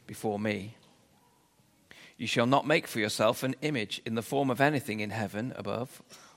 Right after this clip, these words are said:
or on the earth beneath, or in the waters below.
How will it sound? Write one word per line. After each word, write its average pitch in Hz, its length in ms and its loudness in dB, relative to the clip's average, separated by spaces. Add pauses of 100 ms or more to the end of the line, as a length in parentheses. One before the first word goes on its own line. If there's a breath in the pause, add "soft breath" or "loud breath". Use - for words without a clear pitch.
or - 180 0
on 113 140 2
the 113 120 0
earth 110 220 0
beneath, 135 380 0
or 123 80 2
in 120 80 2
the 120 80 0
waters 131 420 -2
below. 131 480 2